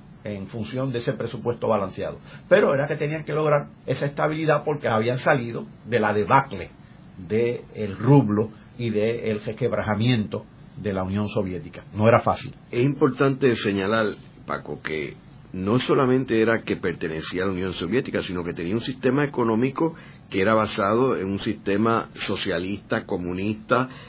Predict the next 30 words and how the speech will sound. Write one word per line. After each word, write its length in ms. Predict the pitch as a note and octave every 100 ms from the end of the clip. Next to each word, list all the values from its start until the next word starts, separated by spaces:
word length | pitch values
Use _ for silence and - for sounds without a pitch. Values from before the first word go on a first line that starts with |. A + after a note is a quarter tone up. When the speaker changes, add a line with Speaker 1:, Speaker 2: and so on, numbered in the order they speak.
| -
Speaker 2:
que 80 | -
era 120 | G2
el 80 | G2+
que 120 | A2+
prevalecía 760 | - G2+ F#2+ F2 E2 G2+ G2+ G2
en 120 | F#2
la 60 | F#2
Unión 220 | F2 G2
Soviética. 720 | F#2+ G2 A#2 D#3 - F#2+ D#2+ - -
O 60 | -
sea, 160 | A#2 -
cómo 460 | C#3 C#3+ D#3+ C#3+ -
ellos 340 | C3 C#3+ C#3
logran 600 | B2+ C3 C#3 A#2+ F#2+ F#2+ E2 -
esa 280 | G#2 C3+ A#2+
transición 720 | - A2 G#2 G2 - A2+ A2
tan 180 | G#2+
maravillosa 840 | G2+ F#2 F#2 F2+ F#2 A2+ A2+ F2+ E2+ - - - -
de 160 | G2
un 160 | G2 A2
sistema 800 | - A2+ - A2 A#2 A#2 G#2+ -
centralizado 1200 | - - F2+ F2 E2+ E2+ E2+ A2+ A2 A2 A2+ G#2+ G#2+ -
y 180 | - A2+
donde 280 | A2 G#2 G2+
no 60 |
existía 400 | A2+ C3+ B2+ C3+ C3
la 460 | A2+ G#2 G2 F#2+ D#2+
economía 440 | A2 G#2 G2+ A2 B2+
de 60 |
mercado 600 | B2 G#2+ - D3+ B2 G2+